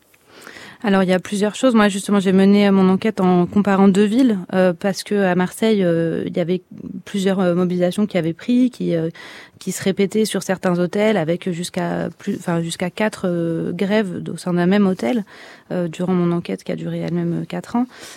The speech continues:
Euh, là où à Marseille, euh, à Lyon, pardon, j'observais, euh, également le même syndicat, la C N T, euh, Solidarité Ouvrière.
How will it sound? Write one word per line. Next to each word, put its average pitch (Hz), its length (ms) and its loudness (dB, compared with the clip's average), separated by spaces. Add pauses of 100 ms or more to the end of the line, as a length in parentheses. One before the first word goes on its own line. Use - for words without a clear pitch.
(200)
Euh, 180 560 4 (300)
là 214 240 4
où 226 140 4
à 190 60 6
Marseille, 220 520 0
euh, 180 240 2
à 190 140 4
Lyon, 208 180 4
pardon, 220 340 0 (220)
j'observais, 180 500 -4
euh, 170 440 -2 (120)
également 190 380 2
le 190 60 4
même 190 180 4
syndicat, 185 500 -2
la 190 140 -2
C - 160 -4
N 180 100 2
T, 180 220 -4
euh, 170 80 -4
Solidarité 175 500 -6
Ouvrière. 185 400 -6